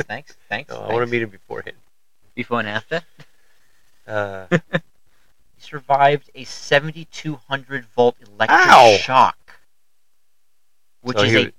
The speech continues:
Speaker 1: deadly amount.
Speaker 2: So he was a lineman. He worked on the hot lines. Okay. Uh, when his face accidentally touched a live wire. Despite multiple reconstructive surgeries, James had extensive injuries, including the loss of his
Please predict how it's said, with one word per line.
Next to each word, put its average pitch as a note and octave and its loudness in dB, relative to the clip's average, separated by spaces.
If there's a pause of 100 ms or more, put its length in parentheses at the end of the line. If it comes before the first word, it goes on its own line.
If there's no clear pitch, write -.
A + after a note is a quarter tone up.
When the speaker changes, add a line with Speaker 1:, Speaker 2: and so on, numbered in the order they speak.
Speaker 1:
deadly B2 -2
amount. G#2+ -8
Speaker 2:
So A2 -2
he A#2+ 0
was A#2 0
a G#2 2
lineman. F#2+ 0
He G2 -18
worked F#2+ -6
on F2 -14
the E2+ -20
hot E2 -20
lines. - -20
Okay. - -20 (600)
Uh, F#2+ 2
when G2+ 0
his F#2 -4
face A#2 4
accidentally A2 0
touched - -8
a G2+ -8
live F#2+ 2
wire. - -18 (320)
Despite - -2 (560)
multiple G#2+ -2
reconstructive G#2 -4
surgeries, F#2 -4
James G#2 -10
had F2+ -12
extensive - -10
injuries, D#2+ -18
including C3 -10
the E2 -14
loss F#2+ -6
of E2 -16
his D#2+ -20